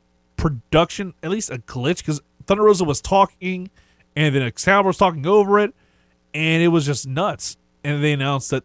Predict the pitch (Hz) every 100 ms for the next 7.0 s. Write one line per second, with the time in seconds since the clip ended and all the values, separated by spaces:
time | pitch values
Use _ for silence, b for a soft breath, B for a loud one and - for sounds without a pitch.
0 | _ 135 147 147 - 139 - 170 160 156
1 | 147 127 139 123 123 135 - 139 135 135
2 | 127 135 123 127 120 117 117 127 123 120
3 | - - 117 - 165 131 123 107 98 _
4 | _ _ _ _ - 147 131 123 107 -
5 | 110 101 123 127 127 - _ _ _ _
6 | _ - 151 180 - 240 214 202 160 143